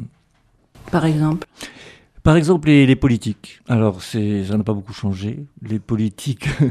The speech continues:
Speaker 2: <laughs> prétendent, euh, effectivement, euh, savoir quoi ? Bah, ils prétendent savoir gouverner, ils prétendent savoir, euh, déterminer ce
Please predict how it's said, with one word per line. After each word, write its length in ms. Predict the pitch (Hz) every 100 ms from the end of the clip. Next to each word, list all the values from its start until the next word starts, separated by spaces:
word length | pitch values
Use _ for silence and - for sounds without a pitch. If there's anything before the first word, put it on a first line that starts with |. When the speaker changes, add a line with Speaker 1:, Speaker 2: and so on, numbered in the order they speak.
| -
Speaker 2:
<laughs> 300 | _ _ -
prétendent, 560 | - 113 123 120 117
euh, 340 | 101 98 98 101
effectivement, 880 | - 107 - 120 110 123 123 113
euh, 220 | 98 98 - - _ _ _ _
savoir 460 | - 131 113 110 -
quoi ? 200 | - 117
Bah, 140 | 117
ils 100 | 113
prétendent 400 | 113 - 117 123
savoir 440 | 117 117 107 110 95
gouverner, 500 | 101 104 110 143 170
ils 140 | 127
prétendent 500 | - 110 98 113 113
savoir, 840 | - - 101 101 107 107 107 95 107
euh, 360 | 101 101 95 - _ _ _ _ _ _ _ _ _ _ _ _ _
déterminer 840 | - 101 98 107 107 110 110 113 110
ce 460 | 101 - - 101